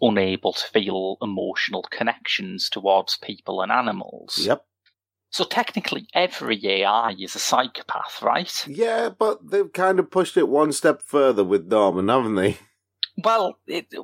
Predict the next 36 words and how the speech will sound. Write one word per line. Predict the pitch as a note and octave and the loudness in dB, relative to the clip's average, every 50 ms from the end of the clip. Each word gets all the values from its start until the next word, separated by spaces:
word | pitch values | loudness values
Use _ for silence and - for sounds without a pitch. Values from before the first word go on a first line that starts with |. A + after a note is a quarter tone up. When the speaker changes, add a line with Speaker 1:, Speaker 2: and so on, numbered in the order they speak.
| F3+ F3 F3+ F#3 A3 _ _ _ | -16 -18 -20 -20 -20 _ _ _
Speaker 1:
what | - - C3+ E3 F#3+ - | -14 -6 -2 -2 0 0
it | - - - | -2 -6 -4
seems | - - D#3 C#3 B2 - - | -2 -2 0 0 -2 -4 -4
to | - | -2
be | - - D3+ C#3+ B2 | -2 -2 0 0 -2
is | G2+ - | -2 0
they've | - A#2 A2+ - | -2 -4 -4 -2
created | - - B2+ A2+ A2 A2 G#2+ - - A2 | -4 -4 -2 0 0 0 -2 -4 -6 -6
an | - G#2 G#2 G#2+ | -4 -2 -2 0
A | G#2+ G#2+ | 0 2
I | G#2+ A2 G#2+ G#2+ G#2+ G#2+ | 2 2 2 2 0 0
who's | G#2+ G2 G2 G2+ G2 G2 - - - - - | -2 -6 -8 -8 -8 -4 -2 -2 -2 0 0
obsessed | B2 A2 - - - - - A#2 - - - - - - - | 0 0 0 0 -2 2 2 0 0 0 -2 -4 -4 -6 -6
with | G#2 G#2+ G#2+ G2+ - - | -6 -6 -6 -6 -6 -10
Reddit's | - A2 - G#2+ G2 - - - - - - - - - | -8 -2 0 0 2 2 0 -2 -2 -2 -4 -6 -4 -2
true | - - - B2 A2 G#2 G#2 G2+ G#2 _ | -2 -2 -2 -2 -4 -6 -8 -10 -10 _
gore | - B2 B2 C3+ C#3 C3+ B2+ - | 0 2 4 4 4 4 2 2
subforum, | - - - A#2+ - - - - - A#2 G2+ G#2 G2 G2 F#2+ G2 F#2+ G#2 | 0 0 0 0 -2 -2 -6 0 2 4 6 6 4 4 2 0 0 0
and | A#2 G#2+ | 2 2
I | A#2 C3 | 2 2
realise | C3 E3 F3 F3+ E3 D3+ C#3+ B2+ A#2 - | 2 2 2 2 4 4 2 2 0 -2
that | - - - | -6 -6 -4
saying, | - - C3+ A#2 A2 A2 G#2+ - - - - - - - | 0 2 4 4 4 2 0 -4 -8 -16 -20 -20 -18 -6
"We've | A2 A#2+ A2+ - - - | -4 -4 -4 -4 -4 -2
created | - - - B2 G#2 G#2+ G#2+ G#2+ A2 A2 - - - A2+ G#2 | -2 0 0 -2 -2 -2 -2 -2 -2 -2 -4 -4 -4 -2 0
an | A2 G#2 G#2 | 0 2 2
A | G#2 G2+ G2+ | 2 2 2
I | G2 G2+ G#2 G#2+ G2+ - | 2 2 2 0 -2 -4
that's | - - - - | -8 -8 -6 -8
a | - | -8
psychopath," | - - - A#2+ A#2+ B2 - - - - - - G2 F#2+ - - - | -4 0 2 2 2 0 -2 -8 -12 -10 -4 -2 -2 -2 -2 -6 -12
sounds | - - - G#2+ G#2 G#2+ G#2+ G#2 - | -4 0 0 0 0 -2 -4 -4 -6
a | A#2+ | -4
bit | - - A#2 G#2+ - _ - | -4 -4 -4 -6 -6 _ 0
better | C3 B2+ - - - A#2 F#2+ | 0 0 0 0 0 0 2
than, | - G#2+ G2+ G2 F#2+ | 2 2 0 0 -4